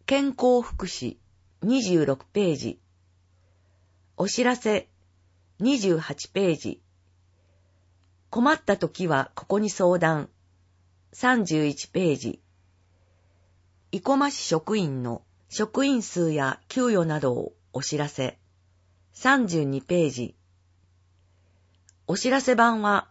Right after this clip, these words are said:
以上です。ようこそ図書館へ、三十三ページ。子育て広場、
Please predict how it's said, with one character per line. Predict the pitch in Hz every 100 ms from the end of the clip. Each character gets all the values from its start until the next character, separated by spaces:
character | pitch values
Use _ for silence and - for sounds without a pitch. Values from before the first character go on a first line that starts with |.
| -
以 | 220
上 | 165 135
で | 120
す。 | - - _ _ _ _ _ _ _ _ _ _ _ _ _ _ _ _
よ | - 302
う | 285
こ | 240
そ | 185
図 | 165
書 | 151 185
館 | - 143 131
へ、 | 135 - _ _ _ _ _ _
三 | 254 269 208
十 | 156 139
三 | 175 190
ペ | 180 175
ー | 143
ジ。 | 123 - _ _ _ _ _ _ _ _ _ _ _ _
子 | -
育 | 208 269 277
て | 269
広 | 240 220 170
場、 | 135 -